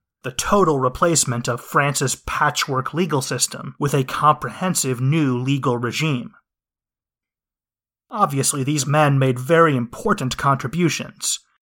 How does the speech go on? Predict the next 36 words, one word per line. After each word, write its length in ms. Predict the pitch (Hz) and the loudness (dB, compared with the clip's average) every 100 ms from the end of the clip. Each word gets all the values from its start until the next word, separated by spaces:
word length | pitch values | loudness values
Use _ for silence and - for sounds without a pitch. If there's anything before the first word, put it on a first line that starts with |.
| _ | _
but 160 | 185 170 | -2 0
we 100 | 185 | -4
shouldn't 280 | - 247 202 | 2 4 4
underestimate 800 | 160 143 202 226 175 135 127 - | 4 4 2 2 2 0 -2 0
the 80 | 135 | -2
role 460 | 127 147 131 147 | 2 2 4 2
that 160 | 143 113 | 0 -2
Napoleon 560 | 139 - 180 170 156 | -6 -2 -2 0 2
himself 840 | 143 127 - - - 220 131 - - | 2 2 0 2 4 4 2 -2 -4
played 380 | 202 202 143 | 0 2 2
in 80 | 131 | 0
these 180 | 127 131 | -2 -4
proceedings. 800 | - 131 196 156 - - - - _ _ _ _ _ _ _ _ _ _ - | -6 -2 0 0 -6 -6 -6 -6 _ _ _ _ _ _ _ _ _ _ 0
He 120 | 220 | 2
did 180 | 190 143 | 2 2
much 280 | 156 - | 0 0
more 380 | 147 190 143 117 | 0 4 4 4
than 180 | 123 120 | -2 0
simply 380 | - 151 139 135 | 0 0 -2 -6
play 320 | - 151 131 | -2 0 0
ringmaster 840 | 117 175 170 120 113 117 - 113 | 0 -2 0 -2 -4 -8 -8 -10
to 140 | 120 135 | -10 -4
the 100 | 123 | -4
legal 380 | 123 160 135 117 | -2 -2 -2 2
minds 480 | 151 151 120 131 | 2 2 0 -2
on 140 | 135 117 | -2 -4
the 60 | |
committee. 500 | - 135 165 - 147 _ _ _ _ _ _ _ _ _ _ | -6 0 0 -2 -10 _ _ _ _ _ _ _ _ _ _
We 140 | 160 165 | -2 2
know 240 | 208 175 | 6 6
from 300 | 131 143 135 | 6 4 4
notes 320 | 160 180 - | 4 2 0
taken 400 | - 196 208 135 | 0 0 2 2
during 260 | 135 135 139 | 4 4 4
these 260 | 127 123 190 | 0 0 6
meetings 540 | 233 139 120 127 | 6 6 0 -2